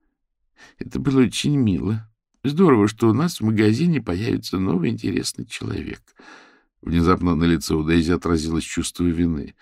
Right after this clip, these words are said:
«Простите, это прозвучало так, будто вы обе мне наскучили. Это совсем не так, честно. Мне нравится работать с вами». «Не беспокойся, Дейзи,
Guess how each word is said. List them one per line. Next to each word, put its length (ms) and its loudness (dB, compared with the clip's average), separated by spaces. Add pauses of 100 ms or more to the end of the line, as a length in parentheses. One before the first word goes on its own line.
(500)
«Простите, 540 0
это 160 -4
прозвучало 600 0
так, 280 -4
будто 460 -6
вы 340 0
обе 360 0
мне 280 -2
наскучили. 840 -8 (520)
Это 240 -6
совсем 440 -2
не 100 0
так, 380 -8 (400)
честно. 640 -6 (1400)
Мне 240 0
нравится 500 2
работать 420 -6
с 120 -8
вами». 460 -12 (960)
«Не 100 0
беспокойся, 520 2
Дейзи, 340 2